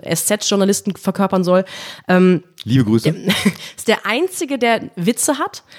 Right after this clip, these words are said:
Speaker 1: ist der Einzige, der unterhaltsame Dialoge hat, der kriegt jede Pointe in jedem Dialog. Man merkt, dass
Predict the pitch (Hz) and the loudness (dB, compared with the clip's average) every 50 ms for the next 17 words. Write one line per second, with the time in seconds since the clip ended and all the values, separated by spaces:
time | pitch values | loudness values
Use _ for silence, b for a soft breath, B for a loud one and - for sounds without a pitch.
0 | B B - - - 220 196 - 185 208 226 294 330 - - 339 254 254 220 220 | B B -14 -2 0 0 0 0 0 -2 -2 -2 -4 -4 -6 -6 -4 -2 -2 -2
1 | - 202 214 208 170 196 208 208 - 226 220 196 190 190 180 175 180 202 214 233 | -2 -2 -2 -2 0 0 0 0 0 0 0 2 2 2 2 2 0 0 0 -2
2 | 220 254 254 - - 185 175 - - 208 - _ 170 175 165 196 208 240 311 294 | -2 -4 -4 0 0 0 0 0 -2 -6 -6 _ -4 0 2 4 4 4 2 0
3 | - - - 208 196 196 240 - - 285 285 - 185 180 170 175 196 220 269 262 | -2 -2 0 2 2 2 0 0 -2 -4 -4 0 0 0 2 2 4 4 6 6
4 | 240 247 226 214 214 185 196 269 - - 226 185 185 175 165 170 185 254 381 - | 6 4 2 2 4 4 4 2 2 2 0 2 2 4 2 2 2 0 0 -2
5 | - - 196 185 - | -2 -2 -2 -2 -4